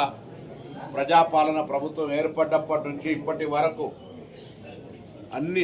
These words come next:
ఎన్నికల్లో కాంగ్రెస్ పార్టీకి అండగా ఉంటున్నటువంటి తెలంగాణ ప్రజలందరికీ పేరు పేరున ధన్యవాదాలు తెలియజేస్తా ఉన్నాం. ఇప్పుడు పట్టణ ప్రాంతాలకు సంబంధించి భారతీయ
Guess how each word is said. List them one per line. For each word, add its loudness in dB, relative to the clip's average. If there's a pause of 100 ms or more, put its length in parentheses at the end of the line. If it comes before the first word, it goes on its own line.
ఎన్నికల్లో 2 (140)
కాంగ్రెస్ 2
పార్టీకి 2 (120)
అండగా 2
ఉంటున్నటువంటి 0
తెలంగాణ 2 (120)
ప్రజలందరికీ 0 (760)
పేరు 0
పేరున 0 (100)
ధన్యవాదాలు 0
తెలియజేస్తా -4
ఉన్నాం. -4 (1040)
ఇప్పుడు 2 (1160)
పట్టణ 6
ప్రాంతాలకు 6
సంబంధించి -2 (1500)
భారతీయ 4